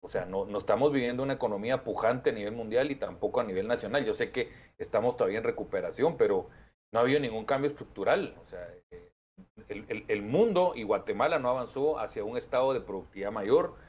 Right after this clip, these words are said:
o de competitividad mayor que esté generando una bonanza de crecimiento, de ganancias para las empresas, de salario real para los em-, para los empleados. Estamos muy lejos de eso y por lo tanto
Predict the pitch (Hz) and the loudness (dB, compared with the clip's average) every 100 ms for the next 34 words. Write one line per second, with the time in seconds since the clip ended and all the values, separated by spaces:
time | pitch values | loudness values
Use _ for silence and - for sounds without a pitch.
0 | - - 107 104 - 104 95 - 98 120 | -10 2 2 2 -2 -6 -10 -4 -2 0
1 | 113 139 156 - - 113 127 107 104 117 | 4 4 4 -4 -8 -6 -4 -2 -2 0
2 | 123 123 - - _ - 117 127 110 107 | -2 -2 -8 -20 _ -6 2 4 4 2
3 | 123 123 127 113 107 95 90 98 107 139 | -2 0 4 4 2 -4 -8 -8 -4 -4
4 | 147 147 139 - - - - 107 104 107 | 2 4 4 0 -18 -20 -4 -2 0 0
5 | 120 131 - 110 98 101 90 135 139 135 | -2 -2 0 0 0 -6 -4 -4 -2 -2
6 | 117 104 - 107 101 113 117 110 117 113 | 0 -2 -2 -4 0 2 2 4 2 2
7 | 110 98 95 95 - 95 - 95 92 98 | -2 -2 -6 -10 -12 -10 -6 -4 -6 -8
8 | 87 - 160 151 151 - - - _ 98 | -4 2 6 6 4 0 -14 -20 _ -4
9 | 127 127 123 151 160 135 123 147 170 143 | -2 -2 -2 2 2 2 2 2 2 -4
10 | 156 185 151 143 135 175 185 | -4 0 0 0 -6 -8 -12